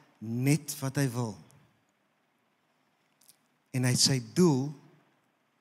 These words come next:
uit die oog verloor, dat sy gawe was daar om Israel vry te hou. En hy begin misbruik daai gawe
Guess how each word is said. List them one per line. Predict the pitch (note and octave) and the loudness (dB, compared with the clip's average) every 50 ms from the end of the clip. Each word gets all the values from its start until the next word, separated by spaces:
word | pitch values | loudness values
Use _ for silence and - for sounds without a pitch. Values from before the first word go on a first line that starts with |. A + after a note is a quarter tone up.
| _ _ _ _ _ _ _ _ _ _ _ _ _ _ - | _ _ _ _ _ _ _ _ _ _ _ _ _ _ -4
uit | C3+ B2+ | 0 0
die | C#3 - | 0 2
oog | D#3+ D3 C#3+ B2 B2+ - | 2 0 0 0 -2 -4
verloor, | - D#3+ C#3+ C3 A#2+ A2+ G#2+ A2 A2+ - - - _ _ _ _ _ - | 0 0 0 0 0 -2 -6 -8 -12 -16 -20 -20 _ _ _ _ _ -4
dat | A#2 - | -2 0
sy | - C#3+ C3 - | 0 0 -2 -2
gawe | - - E3 E3+ F3 D#3+ D#3 C#3+ | -4 -2 0 0 2 2 2 0
was | B2+ C3+ B2 A#2+ | 0 -2 -2 -2
daar | A2 B2+ C3+ C3+ B2+ A#2 A2+ A2 A2+ - - - _ _ _ - - | -2 -2 0 0 0 -2 -4 -8 -12 -16 -20 -20 _ _ _ -12 -10
om | A#2 A#2+ - - | -10 -8 -4 -2
Israel | D#3+ C#3+ C3+ B2+ B2 A#2 A#2 A#2 G#2 | 0 0 0 0 0 -2 -2 -4 -6
vry | - - - - E3+ E3+ E3+ E3 | -10 -12 -8 -6 -2 -2 -2 -2
te | D#3 E3 C#3 A2+ | -2 -4 -6 -6
hou. | G2+ G2+ G2+ G#2 G#2+ A2+ - _ _ _ _ _ _ _ _ _ _ _ _ _ _ _ _ _ _ _ _ _ _ _ _ _ _ _ _ _ _ _ _ - | -4 -6 -8 -12 -16 -18 -20 _ _ _ _ _ _ _ _ _ _ _ _ _ _ _ _ _ _ _ _ _ _ _ _ _ _ _ _ _ _ _ _ -4
En | A#2+ A#2 | 0 0
hy | B2 | 2
begin | A#2+ B2+ B2+ - D3+ C#3 C3+ | 0 0 0 2 2 2 4
misbruik | C3 - A2 A2+ C#3 C3 C#3+ E3+ F3 E3 | 2 2 2 0 0 2 2 0 0 0
daai | D#3 C3 B2+ A#2+ B2+ | 0 0 0 0 -2
gawe | B2 - A#2+ A2+ A2+ G#2 A#2 C#3 | -4 -4 -2 -2 -4 -4 -6 -10